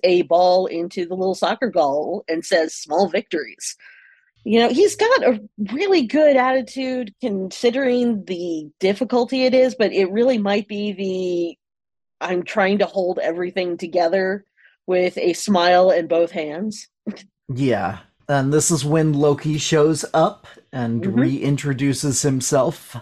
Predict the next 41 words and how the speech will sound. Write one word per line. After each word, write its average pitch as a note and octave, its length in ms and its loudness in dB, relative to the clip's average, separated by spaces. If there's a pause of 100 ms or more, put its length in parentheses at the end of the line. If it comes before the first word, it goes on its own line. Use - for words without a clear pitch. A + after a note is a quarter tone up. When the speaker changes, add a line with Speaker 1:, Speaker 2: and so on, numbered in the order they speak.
(580)
Speaker 2:
And B2+ 400 0 (320)
Don's E3 320 0
like, E3+ 300 0 (160)
"Hey, G3 400 2 (120)
you A3 140 -2
know B3 120 2
what? B3 300 2 (280)
I'm A#3+ 200 2
still G#3 320 2
in F3+ 120 2
salesman B2 560 2
mode. G2 420 -2 (220)
<laughs> F#3+ 100 2
Speaker 1:
Yes. E3+ 380 2
Speaker 2:
Let's A#3 220 0
go B3 160 4
sell A3 340 2
you F#3+ 200 4
my E3 420 2 (480)
second E3+ 600 0
jet B2+ 280 2
ski." G#2+ 520 -6 (160)
Speaker 1:
Yeah. - 100 -16 (840)
There's F#4+ 180 2 (100)
a C#4+ 40 -2
bit D#4+ 180 2
of E4 100 2
an C#4+ 120 4
implication F#3+ 680 0
that D#3+ 200 -2
Don F3+ 280 0
is D#3+ 120 -2
hurting D#3+ 300 -2
for C#3 120 -8
money. C3 320 -10 (220)
Speaker 2:
I E3 200 4
would D3+ 160 2
agree C#3 240 0
with B2+ 160 0
that. G#2+ 260 -2 (280)
Speaker 1:
Yeah. C3+ 320 0